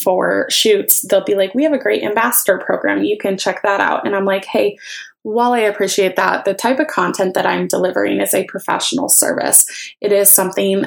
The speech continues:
that is past the just, uh, get a freebie, you guys get a percent off, or et cetera" Like, the, the way ambassador <laughs> programs a lot of the time work are in more beneficial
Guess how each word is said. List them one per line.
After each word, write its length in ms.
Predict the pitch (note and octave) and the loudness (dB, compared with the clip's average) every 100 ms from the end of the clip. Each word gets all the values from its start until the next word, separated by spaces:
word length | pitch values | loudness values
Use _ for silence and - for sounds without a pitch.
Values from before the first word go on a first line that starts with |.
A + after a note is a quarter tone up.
| - | -2
that 140 | F#3+ | 0
is 480 | F#3 F#3 F#3 F#3+ - - _ _ - | 2 2 2 2 0 -6 _ _ -6
past 420 | G3+ G3+ G3+ - | 0 2 2 2
the 120 | G3 | 2
just, 460 | F3+ - F3+ F3 - | 2 0 2 2 4
uh, 320 | F3 F3 F3+ F3+ | 2 2 0 -2
get 180 | G3+ G3 | 0 2
a 40 | |
freebie, 640 | F#3+ - G3+ F#3+ F#3+ F#3 | 2 0 0 0 0 0
you 140 | F#3 F#3+ | 0 0
guys 280 | F#3 F3+ - | 2 2 2
get 160 | F#3 | 2
a 20 | |
percent 440 | F3+ F#3+ F#3 F#3 F3+ | 0 0 0 2 2
off, 340 | E3+ F3 E3+ | 2 2 0
or 100 | - | -2
et 80 | - | 0
cetera" 460 | - G3+ F3+ E3+ F3 - - _ _ | 2 2 2 -2 -4 -10 -20 _ _
Like, 420 | F#3+ F#3+ F3+ - _ _ _ _ _ _ _ _ _ | 0 2 0 -6 _ _ _ _ _ _ _ _ _
the, 340 | - A3 A#3+ A3+ G#3+ | -2 0 0 -2 -4
the 100 | A#3 | -2
way 260 | A3+ C4 C4+ | 0 0 0
ambassador 580 | G3+ F#3 F#3 - G3 | 0 0 0 2 2
<laughs> 60 | F3+ | 0
programs 540 | - F#3+ - F#3+ F3+ - | -2 -2 0 0 0 0
a 60 | F#3 | 2
lot 240 | F3+ E3 | 2 2
of 80 | F3 | 0
the 60 | |
time 300 | - F3+ E3+ | -4 -4 -2
work 320 | E3+ E3+ E3 - - | 2 0 0 -6 -2
are 360 | F3 E3+ F3 - - - _ - | 0 2 -2 -6 -20 -20 _ -4
in 420 | A#3+ A#3 A#3 A3 | 0 2 0 -2
more 320 | G#3 G#3+ A#3 | -2 0 0
beneficial 880 | A#3 G#3 G3+ G3 F#3 G3+ F#3+ F#3 F#3+ | 0 0 0 -2 -2 0 2 2 0